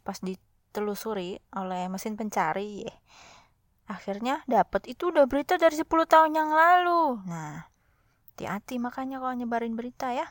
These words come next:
Harus kita cek juga waktu penerbitan informasinya bener nggak nih tanggal segini, tahun segini gitu. Yang keempat, bertanya kepada ahlinya.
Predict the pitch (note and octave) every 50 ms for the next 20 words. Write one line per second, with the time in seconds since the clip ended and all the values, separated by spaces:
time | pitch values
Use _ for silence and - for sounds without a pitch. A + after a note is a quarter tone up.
0 | _ _ _ _ _ _ _ _ _ _ _ _ _ _ _ _ _ _ - -
1 | F#3+ F#3 - - - - - F#3+ - - F3+ - - G#3 - _ - F#3+ A#3 A3
2 | A3 B3+ A#3 G3+ F#3 - - - G3 - - F#3+ F#3+ F#3 F3+ E3+ F3 - - F3
3 | F3 F3+ - F3 F3+ F3 F3 - B3 C4 A#3 A#3 E3+ D#3+ D#3+ F3 A3 C4+ C4+ C4+
4 | D4 D#4 D#4+ - - C4+ C4+ C4+ C4+ C4 C#4 B3 A#3+ C4 C#4+ D#4+ D#4 D4 - -
5 | F#3+ G3 A3+ A#3+ A#3+ - C4+ A#3 B3+ C#4 C#4+ C#4+ B3+ A#3 G#3 - - _ _ -
6 | - - - _ _ _ _ _ _ _ _ _ _ _ _ _ _ _ _ _
7 | _ _ _ _ _ _ _ _ _ _ _ _ _ _ _ - - _ _ -
8 | A#3+ B3 B3+ B3+ B3 D#4+ D#4 C#4+ A#3 A3+ G#3+ - - G#3+ G#3 G#3+ A#3 B3+ B3+ -
9 | A3+ - F#3 F3+ - - - E3+ F3 F3 F3 F3 E3+ E3+ E3+ - - A#3+ B3+ F#3+
10 | -